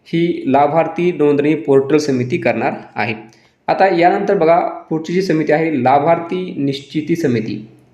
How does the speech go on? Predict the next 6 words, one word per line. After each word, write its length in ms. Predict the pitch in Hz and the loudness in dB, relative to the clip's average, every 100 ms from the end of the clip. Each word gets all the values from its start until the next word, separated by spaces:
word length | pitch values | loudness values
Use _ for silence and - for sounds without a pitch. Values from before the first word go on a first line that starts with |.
| - | -4
यामध्ये 360 | 127 135 143 156 | 0 0 2 2
बघा, 320 | 151 113 104 - - _ | 2 2 0 -8 -20 _
प्रधान 280 | 131 135 165 | -2 2 0
सचिव 500 | 165 170 - 170 170 170 - - _ - | -2 -6 -2 0 0 -4 -10 -18 _ 0
नववी 500 | 139 160 156 170 - | 2 2 0 -2 0
दोन 340 | 143 165 127 | 2 4 2